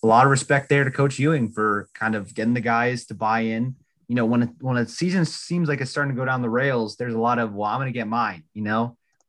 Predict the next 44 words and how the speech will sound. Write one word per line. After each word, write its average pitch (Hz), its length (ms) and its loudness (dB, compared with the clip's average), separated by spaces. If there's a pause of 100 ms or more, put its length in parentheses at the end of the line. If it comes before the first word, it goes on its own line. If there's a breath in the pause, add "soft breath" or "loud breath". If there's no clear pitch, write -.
And 117 420 0 (140)
it 127 180 -6
really 180 220 0
hasn't 170 240 -2
gone 160 240 0
that 98 160 -4
way. 92 340 -10 (140)
And, 113 180 2
you 117 100 6
know, 104 280 0 (600)
the 139 200 0
epitome 160 380 2
of 131 100 0
a 123 120 2 (120)
"I'm 139 160 0
gonna 131 140 -2
get 127 120 -2
mine" 123 260 0
player, 120 300 -2
Javon 117 340 -2
Blair, 127 300 0
is 110 240 -6 (220)
perhaps 120 340 -2
one 123 160 -4
of 120 80 0
the 120 220 -2 (120)
least 131 240 -8
selfish 127 320 -4
players 131 280 0
on 127 80 -4
the 123 60 -4
court 151 220 -2
right 110 180 -2
now. 98 200 -6
And 104 80 -10
it's - 320 -16 (100)
really, 160 360 6
really 131 200 6
impressive 101 420 2
to 87 60 -6
see. 92 360 -6
Such 165 320 -2
an 98 60 0
impressive 90 480 -6